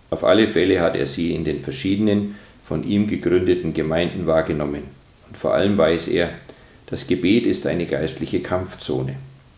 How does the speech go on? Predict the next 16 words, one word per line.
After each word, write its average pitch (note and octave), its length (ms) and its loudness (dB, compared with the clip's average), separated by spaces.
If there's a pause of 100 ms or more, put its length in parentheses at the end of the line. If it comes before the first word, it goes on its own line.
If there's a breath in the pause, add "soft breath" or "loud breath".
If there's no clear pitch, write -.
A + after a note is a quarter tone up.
(140)
Wo D#2+ 120 -2
ein F2+ 180 0
Mensch A2+ 260 2
den F#2+ 160 0
Kontakt - 480 0
zu - 120 -2
Gott G2+ 200 2
sucht, A2+ 300 0 (520 loud breath)
gilt A#2 240 4
es, G2 220 0
Widerstände F2+ 640 2
zu - 140 -6
überwinden. G2+ 800 0 (720 loud breath)
Müdigkeit, G#2 680 4
Desinteresse, F2 720 0
Glaubenszweifel, D#2+ 1080 0